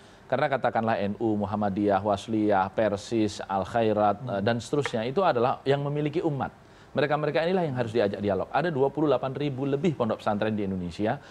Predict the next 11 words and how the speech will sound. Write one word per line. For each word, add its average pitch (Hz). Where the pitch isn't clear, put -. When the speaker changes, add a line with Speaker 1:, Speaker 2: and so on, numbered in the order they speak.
Speaker 1:
yang 165
di 139
situ 151
saya 131
yakin 170
tidak 135
tumbuh, 143
eh, 104
apa, 135
virus 127
ekstremisme 117